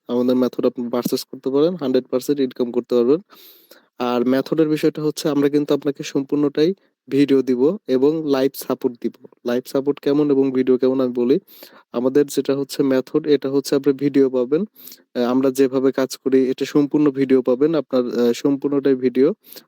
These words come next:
আমরা যেভাবে কাজ করি, যেভাবে মার্কেটিং করি, যেভাবে সবকিছু সেট আপ করে কাজ করি, এটা সম্পূর্ণটাই ভিডিও পাবেন। But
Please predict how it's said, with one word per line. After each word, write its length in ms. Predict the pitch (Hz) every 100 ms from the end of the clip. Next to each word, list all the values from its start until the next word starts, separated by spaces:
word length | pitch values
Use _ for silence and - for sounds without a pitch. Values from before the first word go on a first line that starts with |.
| -
আমরা 200 | 127 127
যেভাবে 380 | 127 127 127 127
কাজ 200 | 127 -
করি, 200 | 127 123
যেভাবে 200 | 123 127
মার্কেটিং 500 | 123 123 123 127 123
করি, 260 | 127 127 - _ - - - 123
যেভাবে 300 | 123 123 120
সবকিছু 340 | 123 - -
সেট 180 | 127 123
আপ 60 | -
করে 140 | 127
কাজ 240 | 123 127 -
করি, 260 | 131 131 - _ _ -
এটা 140 | 139
সম্পূর্ণটাই 500 | 147 160 156 160 156
ভিডিও 300 | 139 139 131
পাবেন। 280 | 123 113 113
But 160 | 127